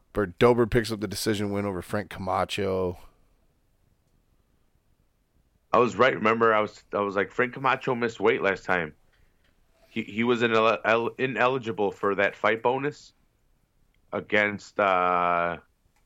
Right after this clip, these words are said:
Speaker 2: Damian Brown." He beat Damian Brown, but he missed weight, so he w-, he couldn't win that bonus, and then he had to give some of his purse to the, to the dude. But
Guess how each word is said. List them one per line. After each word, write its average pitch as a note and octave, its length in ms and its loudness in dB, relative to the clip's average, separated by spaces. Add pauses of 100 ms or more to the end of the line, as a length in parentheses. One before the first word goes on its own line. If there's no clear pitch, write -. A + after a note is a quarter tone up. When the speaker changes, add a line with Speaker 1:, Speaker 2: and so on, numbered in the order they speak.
(1000)
Speaker 2:
Damian A2+ 380 0
Brown." G2 380 2
He G#2 80 -10
beat F#2+ 240 -6
Damian G2+ 320 0
Brown, G#2 280 2
but E2+ 120 -2
he F#2+ 80 -6
missed G2 280 -4
weight, G#2 360 -2 (720)
so F#2+ 160 -6
he F#2 80 -4
w-, G2 180 -4
he F#2+ 120 -8
couldn't F#2+ 240 -2
win G2 140 -2
that F2+ 160 2
bonus, F#2 460 0
and F2 180 -4
then E2+ 160 -4
he F2 60 -4
had E2+ 80 2
to E2 80 -4
give D#2+ 220 -4
some E2+ 200 -6
of D#2+ 100 -4
his D2+ 100 -14
purse - 340 -2
to E2 120 -4
the, D#2+ 360 -2
to F2 120 -2
the E2 100 0
dude. D#2+ 240 -2 (600)
But D#2+ 320 0